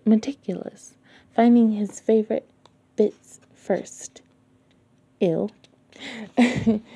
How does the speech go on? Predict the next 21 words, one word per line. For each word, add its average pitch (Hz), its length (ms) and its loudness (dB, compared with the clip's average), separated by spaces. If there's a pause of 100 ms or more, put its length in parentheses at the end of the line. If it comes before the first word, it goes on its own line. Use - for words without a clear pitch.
(140)
Spending 247 440 2
hours 208 440 -4
to 214 180 -2
consume 190 760 -6
the 185 100 -6
whole. 180 460 -6 (1040)
When 214 180 2
he 214 100 2
was 190 220 0
deep 190 300 -4
asleep, 214 540 -6
he 220 220 -2
seemed, 202 640 -4 (380)
he 220 100 2
sometimes 190 720 -2
meowed, 190 600 -6 (1000)
a 214 80 -4
sound 208 360 -2
of 190 120 -8
total 220 340 0
contentment. - 840 -8